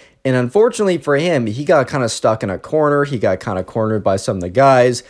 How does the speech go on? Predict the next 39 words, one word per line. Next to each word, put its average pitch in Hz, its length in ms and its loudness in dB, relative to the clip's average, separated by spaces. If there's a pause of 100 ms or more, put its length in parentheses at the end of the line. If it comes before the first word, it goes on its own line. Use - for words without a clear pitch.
(360)
And 135 640 2
the 135 160 -6
thing 254 240 2
is, 160 160 2
right, 117 360 2
there 147 140 0
was 156 160 -2
a 139 60 0
teacher 185 500 -2
in 127 240 -2
one 117 160 0
of 110 80 0
the 104 80 -2
classrooms, 110 840 -2
and 110 100 -4
the 101 40 -6
teacher 117 360 -4
was, 110 180 -2
like, 98 240 0 (300)
either 139 320 2
cleaning 147 400 0
up 120 180 0
from 107 240 -2
her 95 160 -2
last 117 440 2
class 110 500 0
or - 100 -12
preparing 107 540 -2
for 95 140 -10
the 92 100 -6
next 101 320 -6
class 98 480 -2
or 98 60 -4
doing 95 260 -6
a 90 80 -6
little 90 240 -6
bit 87 160 -8
of 82 140 -8
both. 131 400 2